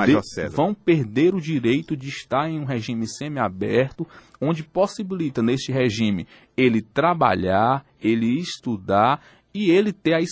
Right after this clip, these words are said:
Speaker 2: saídas temporárias durante o ano, que são tão questionadas também pela sociedade. Eles, nós iremos buscar a regressão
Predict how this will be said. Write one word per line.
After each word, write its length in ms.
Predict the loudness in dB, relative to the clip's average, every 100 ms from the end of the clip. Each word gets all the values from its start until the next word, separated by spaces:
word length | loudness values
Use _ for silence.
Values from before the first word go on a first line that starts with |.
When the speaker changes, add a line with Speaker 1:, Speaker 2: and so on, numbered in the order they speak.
| -2
Speaker 2:
saídas 480 | 0 0 -2 -6 -4
temporárias 680 | -6 -2 2 4 2 -2 -4
durante 380 | -4 -4 -4 -2
o 80 |
ano, 160 | -2 -4
que 100 | -6
são 160 | -8 -8
tão 180 | -8
questionadas 540 | -6 -8 -6 -6 -6 -6
também 260 | -4 -4
pela 220 | -6 -8 -8
sociedade. 580 | -8 -8 -2 0 0 -2
Eles, 220 | -10 -10 -14 -20 _ _ -8
nós 200 | -6 -2
iremos 320 | -2 -4 -6
buscar 500 | -10 -12 -4 -2 0 -2
a 80 | -6
regressão 1120 | -4 -2 -2 -2 -4 -4 -6 -6 -2 -2